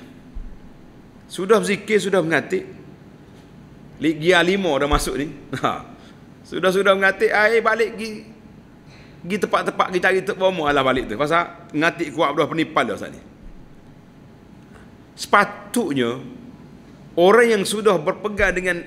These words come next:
alham-, apa, la ilaha illallah, maka di situlah kita kena mantapkan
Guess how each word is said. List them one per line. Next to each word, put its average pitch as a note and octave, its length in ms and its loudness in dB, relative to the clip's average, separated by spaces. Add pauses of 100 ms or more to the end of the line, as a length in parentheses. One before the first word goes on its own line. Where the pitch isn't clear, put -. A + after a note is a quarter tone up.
alham-, F3 560 -2
apa, D#3+ 240 -2
la D#3+ 400 2
ilaha E3 320 -2
illallah, E3 420 0 (460)
maka C#3+ 240 -2
di D3 160 2
situlah C#3+ 320 0
kita C3 320 -6
kena C3+ 240 -2
mantapkan D3 640 -2